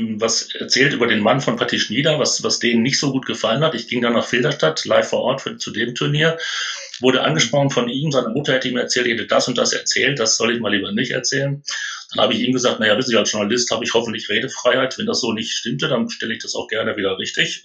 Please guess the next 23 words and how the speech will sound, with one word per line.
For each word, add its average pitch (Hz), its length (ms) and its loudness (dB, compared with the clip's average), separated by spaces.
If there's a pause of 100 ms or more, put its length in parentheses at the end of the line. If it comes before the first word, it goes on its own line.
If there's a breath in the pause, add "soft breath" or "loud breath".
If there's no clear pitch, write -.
Er 104 100 2
meinte 110 240 0
dann 110 140 0
aber, 104 160 -2
„Nee, 107 100 -6
dann 104 160 -2
müssen 110 160 -10
Sie 98 80 -4
nichts 95 240 -8
richtig - 200 -14
stellen, 110 260 -6
ist - 80 -8
schon - 160 -6
okay, 110 300 -4
aber 104 100 -4
das 98 160 -10
muss 113 120 -8
man - 120 -2
nicht 98 140 -4
jetzt - 200 -4
zwingend 113 240 -4
erzählen.“ 156 520 0 (100)
Gut. 139 320 0